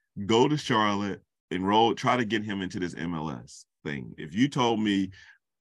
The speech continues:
I mean, I could, but I actually believe he's in the best training environment, um, that he can be in at this moment. And I have zero desire to go anywhere else. And I'm not gonna go anywhere else unless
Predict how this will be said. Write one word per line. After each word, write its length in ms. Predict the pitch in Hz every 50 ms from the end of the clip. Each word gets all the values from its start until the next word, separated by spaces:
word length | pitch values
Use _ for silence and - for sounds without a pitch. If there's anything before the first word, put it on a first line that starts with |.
| _ -
I 60 | 98
mean, 160 | 107 120 117
I 80 | 123 131
could, 440 | - - 202 196 160 87 65 53 - _ _ _ _ _ _ _ _ -
but 100 | 120 127
I 240 | 135 151 160 165 165
actually 360 | 151 143 139 - - 139 143
believe 520 | 143 151 151 135 101 90 87 87 90 87
he's 240 | 107 113 123 120 -
in 140 | 120 104 90
the 120 | 76 69
best 600 | - 101 95 82 104 107 139 151 160 160 - - _ _ -
training 440 | - 131 120 117 113 107 104 98
environment, 680 | 98 98 92 87 90 87 90 90 87 85 90 85 - - _ _ _ _ _ _ _ _ -
um, 260 | 80 85 80 73 64 73
that 140 | 80 78 85
he 200 | 95 113 120 -
can 180 | - 123 107
be 260 | 87 90 90 90 90
in 220 | 87 85 80 - - -
at 100 | 78 - - 85
this 240 | 95 98 101 98 -
moment. 420 | - 85 90 87 85 87 82 - -
And 120 | - 87
I 120 | 95 92 98
have 320 | 104 98 90 85 76 73 - - - 104 107 104 101 104 107 120
zero 500 | 147 170 180 185 160 127 107 92 87 82
desire 460 | 80 90 85 82 92 87 82 78 78
to 80 | 80 80
go 180 | 78 87 87
anywhere 440 | 90 95 95 92 85 82 80 78 73
else. 320 | 71 73 - - - -
And 120 | - 80 87
I'm 200 | 95 104 123 135
not 240 | 147 170 - - -
gonna 120 | 110 92
go 200 | 87 87 90 90
anywhere 400 | 87 85 85 82 80 82 82 90
else 160 | 92 92 87
unless 360 | 76 78 90 95 98 92 -